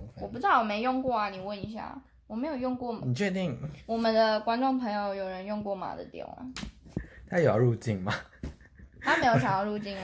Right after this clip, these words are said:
Speaker 2: 我们还是不要让他入境好了。
Speaker 1: 好的，好吧。
Speaker 2: 他出声音就够了。
Speaker 1: 好。
Speaker 2: 我们要保护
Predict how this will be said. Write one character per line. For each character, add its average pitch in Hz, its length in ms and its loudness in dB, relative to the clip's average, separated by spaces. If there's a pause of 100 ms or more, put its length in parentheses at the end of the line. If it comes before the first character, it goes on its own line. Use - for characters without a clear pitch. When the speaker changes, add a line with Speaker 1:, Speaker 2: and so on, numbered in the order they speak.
Speaker 2:
我 - 20 0
们 196 120 0
还 208 140 0
是 254 80 0
不 233 120 -2
要 190 100 4
让 214 180 0
他 196 140 -4
入 196 160 -6
境 190 260 -10
好 208 100 -8
了。 120 60 0
Speaker 1:
好 117 120 -2
的， 117 280 -6
好 - 80 -4
吧。 277 160 2
Speaker 2:
他 - 60 -
出 254 260 -4
声 247 160 0
音 220 240 -2
就 220 80 -6
够 196 340 -4
了。 - 80 -12 (380)
Speaker 1:
好。 - 220 -10 (1160)
Speaker 2:
我 - 60 -6
们 220 140 4
要 254 120 6
保 208 200 0
护 220 220 -6